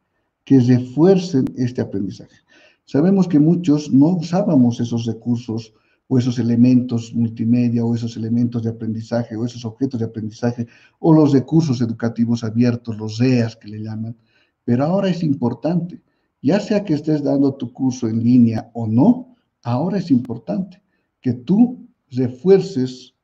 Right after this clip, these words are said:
tus contenidos con objetos virtuales de aprendizaje o con recursos educativos abiertos,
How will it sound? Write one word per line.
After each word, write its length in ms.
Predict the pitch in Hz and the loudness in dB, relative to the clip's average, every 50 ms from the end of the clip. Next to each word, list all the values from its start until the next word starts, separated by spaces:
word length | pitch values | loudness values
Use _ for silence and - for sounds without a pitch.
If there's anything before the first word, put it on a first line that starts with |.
| _ _ _ _ _ _ _ _ _ _ _ _ | _ _ _ _ _ _ _ _ _ _ _ _
tus 320 | - 175 180 175 175 175 | 0 2 4 4 2 0
contenidos 920 | - - 139 135 123 120 - 120 110 113 113 110 113 151 190 190 - - _ _ _ _ _ _ | 0 2 4 4 4 4 2 0 0 0 -2 -2 -2 -4 -4 -6 -10 -16 _ _ _ _ _ _
con 200 | - 151 175 185 - | -2 -2 -2 -2 -2
objetos 540 | 135 143 131 - - 135 131 - 131 120 | -4 -8 -6 -4 -2 -2 -2 -2 -4 -2
virtuales 460 | 117 120 117 113 - 117 110 117 110 110 | -2 -2 -4 -2 -4 -4 -2 -2 -4 -4
de 80 | 113 | -6
aprendizaje 800 | 113 113 - 131 139 139 139 135 - 139 120 - 139 147 160 - - - _ _ _ _ _ _ - | -6 -4 0 4 4 4 4 2 -2 -4 -2 -2 -4 -4 -4 -6 -16 -20 _ _ _ _ _ _ -2
o 160 | 175 175 175 | -2 -2 0
con 240 | - 190 190 170 139 | 0 0 0 2 2
recursos 540 | 127 120 123 - 127 131 120 - 127 123 127 | 0 -2 -2 -2 -2 -2 -2 -2 -4 -4 -4
educativos 600 | 113 110 110 - 110 - - 110 110 107 117 113 | -4 -4 -6 -8 -10 -10 -8 -8 -8 -6 -6 -6
abiertos, 720 | 131 143 175 214 247 247 - - - - - - - _ | -4 -4 -2 -2 -2 -2 -4 -10 -20 -20 -20 -20 -20 _